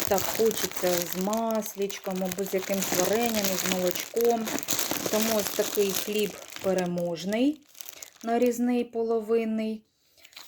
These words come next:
А, я купила його. Так, зараз гляну, не той чек беру. Так, зараз подивимося.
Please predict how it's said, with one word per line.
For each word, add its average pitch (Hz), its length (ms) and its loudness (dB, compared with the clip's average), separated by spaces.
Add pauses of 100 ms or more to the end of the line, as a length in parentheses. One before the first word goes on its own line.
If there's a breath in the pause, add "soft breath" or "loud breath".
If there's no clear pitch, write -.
А, 190 280 0
я 185 400 0
купила 175 880 -2
його. 254 600 6 (1080)
Так, 226 480 -6
зараз 220 500 -8
гляну, 214 320 -6 (160)
не 226 80 -4
той 226 240 -4
чек 220 320 -8 (120)
беру. 220 260 -4 (800 loud breath)
Так, 208 280 -2
зараз 220 420 -2
подивимося. 202 1040 -2